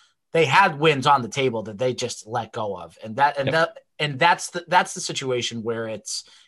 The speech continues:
Speaker 1: it's concerning, but it's also like, okay, if you're really the best team in baseball,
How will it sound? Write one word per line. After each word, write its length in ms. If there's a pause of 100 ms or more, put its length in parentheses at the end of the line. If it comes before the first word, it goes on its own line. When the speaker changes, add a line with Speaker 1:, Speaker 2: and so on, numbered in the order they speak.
(120)
Speaker 1:
it's 140
concerning, 680
but 160
it's 160
also 300
like, 440
okay, 420 (380)
if 120
you're 140
really 260
the 100
best 220
team 160
in 60
baseball, 580